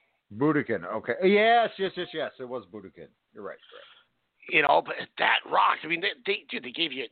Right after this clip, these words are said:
Speaker 2: Miyahara and Ta-, Tanahashi. Like,
Speaker 1: Dude,
Speaker 2: holy
Speaker 1: Tanahashi
Speaker 2: hell,
Speaker 1: was
Speaker 2: that
Speaker 1: getting
Speaker 2: Dome.
Speaker 1: booed out the
Speaker 2: <laughs>
Speaker 1: building.
Speaker 2: Yeah, that was, that was what made me. That's one of the things too to so, that I, you know, when I try to look at the who was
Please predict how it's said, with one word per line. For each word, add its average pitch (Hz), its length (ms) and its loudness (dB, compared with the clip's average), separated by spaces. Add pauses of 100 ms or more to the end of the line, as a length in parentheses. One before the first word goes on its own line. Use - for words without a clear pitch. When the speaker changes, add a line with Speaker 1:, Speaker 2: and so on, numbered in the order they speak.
Speaker 2:
Miyahara 165 540 4
and 123 180 -6
Ta-, 147 400 2
Tanahashi. 151 720 2
Like, 98 140 -10
Speaker 1:
Dude, - 180 -4
Speaker 2:
holy 190 160 -2
Speaker 1:
Tanahashi 165 140 2
Speaker 2:
hell, 202 240 6
Speaker 1:
was - 160 0
Speaker 2:
that 117 160 -4
Speaker 1:
getting 139 160 -2
Speaker 2:
Dome. 95 140 -6
Speaker 1:
booed 208 300 4
out 151 340 0
the 151 80 -2
Speaker 2:
<laughs> - 240 -16
Speaker 1:
building. 339 500 0 (800)
Speaker 2:
Yeah, 196 260 6
that - 240 2
was, 247 180 -4 (200)
that 233 200 4
was 240 220 -6
what 185 180 -2
made 180 240 0
me. 170 200 -4 (260)
That's - 220 0
one 208 140 0
of 208 40 2
the 175 100 -4
things 175 200 -2 (100)
too 170 140 -2
to 160 80 -4 (100)
so, 160 240 -4
that 147 240 4 (240)
I, 156 160 2 (100)
you 160 80 4
know, 156 120 4
when 151 100 6
I 147 160 4
try 160 160 4
to 160 80 0
look 156 240 -2
at 156 160 -2
the 143 240 -6 (800)
who 196 80 -4
was 180 160 2